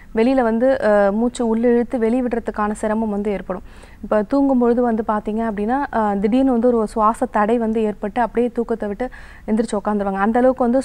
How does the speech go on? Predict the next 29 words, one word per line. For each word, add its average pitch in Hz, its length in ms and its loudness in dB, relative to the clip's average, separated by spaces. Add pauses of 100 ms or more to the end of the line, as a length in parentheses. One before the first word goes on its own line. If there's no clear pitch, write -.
சுவாசம் 226 380 2
வந்து 214 180 -2
நமக்கு 214 300 -4
விட 208 160 0
முடியாத 208 380 -2
அளவுக்கு 208 280 -4
ஒரு 202 140 -6
தொந்தரவு 202 420 -4
வந்து 202 160 -4
நமக்கு 196 240 -6
ஏற்படுத்தும். 190 460 -6 (460)
தூக்கத்தையும் 269 420 0
வந்து 226 180 0
disturb 208 320 -4
பண்ண 196 160 -6
ஆரம்பிக்கும். 185 420 -8 (360)
இன்னும் 269 240 2
ஒரு 254 120 4
சில 247 160 0
பேருக்கு 233 440 0
வந்து - 40 -
பார்த்தீங்க 214 380 -2
அப்படின்னா, 214 180 -2
இந்த 233 160 -2
கோழை 254 340 2
வந்து 226 240 0
நுரையீரல் 226 520 0
முழுவதும் 226 480 2
வந்து 240 360 0